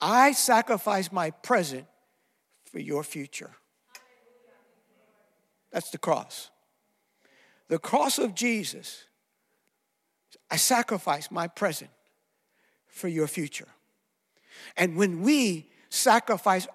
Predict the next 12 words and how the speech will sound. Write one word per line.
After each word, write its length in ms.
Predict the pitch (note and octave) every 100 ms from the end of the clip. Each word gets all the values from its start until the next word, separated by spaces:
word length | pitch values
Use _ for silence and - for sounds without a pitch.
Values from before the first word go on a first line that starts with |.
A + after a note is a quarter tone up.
| F#3
our 160 | F3+
future 760 | D3+ - B3 D4+ B3+ - C3+ C3 _ _ -
for 120 | E3+
the 140 | D#3
present, 600 | - - B3 A3+ C#3+ C3 - _ _ _ _ -
we 120 | D#3
become 340 | D3 - D3+
an 140 | C#3+ -
enemy 340 | D3 C#3 A#2+ A#2+
of 120 | A2
that 180 | A2 A2
cross 580 | C3 G#2+ - - -